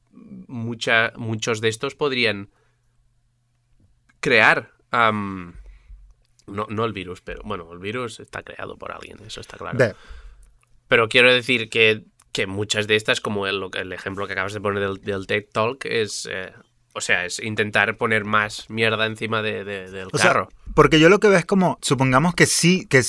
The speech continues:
Speaker 2: que, que la gente poderosa sí está, ellos
Speaker 1: Tengo que mear.
Speaker 2: Vaya, vaya. Anda y yo sigo hablando acá hasta que
Speaker 1: <laughs>
Speaker 2: regreses.
Speaker 1: Vale, por favor.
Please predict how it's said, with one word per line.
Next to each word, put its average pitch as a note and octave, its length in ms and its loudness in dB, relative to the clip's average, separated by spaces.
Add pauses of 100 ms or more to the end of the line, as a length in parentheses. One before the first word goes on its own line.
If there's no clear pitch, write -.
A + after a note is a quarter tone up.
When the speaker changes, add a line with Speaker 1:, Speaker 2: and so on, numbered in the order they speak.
(140)
Speaker 2:
que, C3 280 6
que B2+ 120 4
la A#2+ 80 4
gente C3 200 2
poderosa C#3 340 6
sí E3+ 200 4
está, C#3+ 360 4 (460)
ellos C3+ 400 8
Speaker 1:
Tengo A#2 120 -2
que A#2 80 -4
mear. G2 320 -8
Speaker 2:
Vaya, G2+ 260 2
vaya. F#2 300 -10 (140)
Anda C3 320 2
y A2 260 -2
yo G2 160 -6 (200)
sigo A#2 240 0
hablando A2+ 280 0
acá C3+ 280 -2
hasta C3 160 0
que - 0 -
Speaker 1:
<laughs> E3+ 120 6
Speaker 2:
regreses. D3 200 4
Speaker 1:
Vale, C#3+ 220 0
por A#2 160 -8
favor. A2+ 240 -6